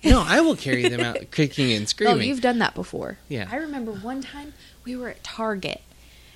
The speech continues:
Speaker 2: and Gracie was throwing a fit over wanting something. I don't know if it was, like, a lip gloss or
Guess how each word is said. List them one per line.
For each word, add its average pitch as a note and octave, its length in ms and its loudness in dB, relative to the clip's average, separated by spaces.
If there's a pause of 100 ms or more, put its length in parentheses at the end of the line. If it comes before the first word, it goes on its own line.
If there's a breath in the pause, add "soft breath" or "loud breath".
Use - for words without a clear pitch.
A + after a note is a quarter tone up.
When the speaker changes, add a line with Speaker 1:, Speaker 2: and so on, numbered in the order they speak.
(200 soft breath)
Speaker 2:
and F#3 280 -8
Gracie C4 520 -8
was A#3+ 220 -8
throwing G#3+ 300 -8
a G3+ 60 -8
fit G#3 460 -8
over F#3 400 -4
wanting F3+ 680 -6
something. E3+ 600 -10
I F3 80 -6
don't F3+ 140 -8
know - 80 -10
if F3+ 120 -12
it - 100 -16
was, - 120 -16
like, - 140 -14
a - 160 -12
lip G#3 260 -6
gloss A3 680 -6
or E3 340 -8